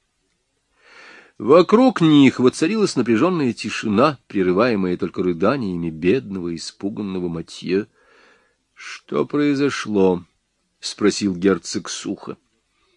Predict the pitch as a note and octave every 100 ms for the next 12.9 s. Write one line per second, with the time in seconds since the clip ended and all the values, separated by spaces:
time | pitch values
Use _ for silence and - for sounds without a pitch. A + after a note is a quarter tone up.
0 | _ _ _ - A#2 C#3 G#3+ A3 A2+ G2
1 | A2 G#2 A2 C3+ E3+ G#2 - - B2 B2
2 | C3 C#3 D3 - - - - A2+ - A#2
3 | - B2+ - B2 _ - _ - G#2+ -
4 | A#2+ A2+ A2 A2 - B2+ A2+ - A2 A2+
5 | A2 A2 _ _ _ _ _ G#2+ D3 E3
6 | F#3 E3+ D3+ E3+ - - E3+ E3+ G#3+ C3+
7 | A2+ A2 - E3+ F#3 D#3+ E3+ D3 D#3 D3
8 | D#3 D#3 B2+ - E3+ F#3 B2 - C#3+ D3
9 | D#3 - D#3 G#3+ G#3 G#2+ F2+ D3 C#3+ C3
10 | A2+ - C3 B2+ A2 - C3 B2 B2 A2
11 | A2+ B2 C3 D#3+ D#3 A2 G2+ G#2+ G#2+ -
12 | - G#2+ G2+ - - A2 G#2 G2+